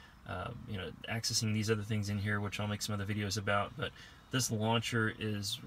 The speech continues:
really clean. It's, it's nice. Um, you know, if you hit the time here, it just kinda goes to this black screen. Uh, if you hit this speed, uh, this, um, comes, I think, from the, the can bus adapter, so it shows your true speed.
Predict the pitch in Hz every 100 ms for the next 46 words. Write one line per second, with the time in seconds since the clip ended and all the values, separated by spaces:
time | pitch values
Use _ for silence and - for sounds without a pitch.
0 | 110 120 123 - 123 117 113 110 - -
1 | - 107 107 110 110 - - 101 101 95
2 | 95 107 95 92 - - 104 113 113 -
3 | 113 113 107 110 107 107 - - 104 101
4 | 104 - 101 98 98 98 101 - 113 107
5 | 104 101 - - - - 98 90 101 -
6 | 98 113 110 104 104 - - - - 117
7 | 117 110 - 104 98 110 - - - 104
8 | 92 95 90 - - - 123 113 107 113
9 | - 113 110 107 101 120 104 - 110 110
10 | 107 110 104 104 - 107 - 98 - -
11 | - - - - 113 110 104 107 - 117
12 | 104 - 113 110 110